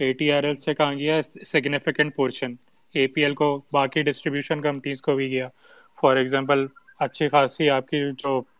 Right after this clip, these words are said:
pumps हैं, गो को चले गया, अ, Shell को चले गया, पीएसओ को चले गया। वो लोग क्या बेच रहे हैं? पीएसओ, Shell, एपीएल, वो बेच रहे हैं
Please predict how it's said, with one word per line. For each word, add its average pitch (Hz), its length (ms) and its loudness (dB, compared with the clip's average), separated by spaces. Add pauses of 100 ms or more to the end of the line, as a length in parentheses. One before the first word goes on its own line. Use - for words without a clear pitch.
(260)
pumps 135 320 4
हैं, 143 180 2 (520)
गो 139 220 2
को 147 180 2
चले 135 340 0
गया, 135 480 0 (540)
अ, 127 140 -2
Shell 139 320 4
को 143 160 4
चले 135 300 2
गया, 135 220 0
पीएसओ 135 460 0
को 139 100 2
चले 120 280 0
गया। 113 200 -8 (400)
वो 143 140 6
लोग 151 200 6
क्या 151 160 6
बेच 143 300 0
रहे 156 140 2
हैं? 151 80 -8 (680)
पीएसओ, 139 560 0
Shell, 139 540 0
एपीएल, 127 460 -2 (400)
वो 143 160 4
बेच 143 300 4
रहे 165 140 6
हैं 175 180 0